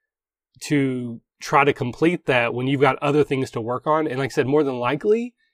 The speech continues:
it would have either taken longer than you thought, or it would have been a disappointment to the person who gave you that money, which then turns that into a negative. So I, again, I'm by no means an expert. I think it's smart, and I think you did a great job with it.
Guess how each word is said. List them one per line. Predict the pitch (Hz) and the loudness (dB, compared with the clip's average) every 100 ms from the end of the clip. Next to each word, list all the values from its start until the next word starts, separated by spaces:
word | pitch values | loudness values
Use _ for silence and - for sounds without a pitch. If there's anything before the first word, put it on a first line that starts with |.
| _ | _
it | - | 0
would | 143 143 | 6 6
have | 135 | 6
either | 147 135 | 4 2
taken | 123 143 127 | 2 2 2
longer | 135 180 190 | 4 4 4
than | 185 | 2
you | 170 | 0
thought, | 160 147 143 - _ _ | 4 4 4 -2 _ _
or | 147 147 | 4 6
it | |
would | 139 | 6
have | 135 | 4
been | |
a | 127 | 0
disappointment | 127 139 123 139 127 123 | 0 0 -2 -4 -6 -6
to | 120 | -8
the | |
person | 117 127 131 | -4 -4 -4
who | 120 | -4
gave | 123 | -4
you | 120 | -4
that | 120 | -6
money, | 120 127 120 113 - - | -6 -6 -4 -6 -10 -2
which | 131 - | -2 2
then | 147 135 | 2 2
turns | 139 127 113 | 0 -4 0
that | 120 | -2
into | 117 - | -2 -6
a | 113 | -8
negative. | 107 104 101 98 | -8 -10 -12 -6
So | |
I, | 120 123 | 0 0
again, | 123 131 131 117 - - - | 0 0 0 -2 -8 -20 -2
I'm | 123 156 | 2 6
by | 151 | 6
no | 151 147 | 4 4
means | 147 131 | 2 0
an | 135 | -2
expert. | 139 - 170 - | -2 0 -2 2
I | 123 | 0
think | 131 139 | 2 -2
it's | 131 - | -4 -10
smart, | - 135 139 | -6 -4 -4
and | 123 | -6
I | 113 | -6
think | 117 120 | -6 -10
you | 127 | -8
did | 113 | -8
a | 113 | -8
great | 110 107 | -12 -12
job | 113 - | -12 -14
with | - | -16
it. | - | -18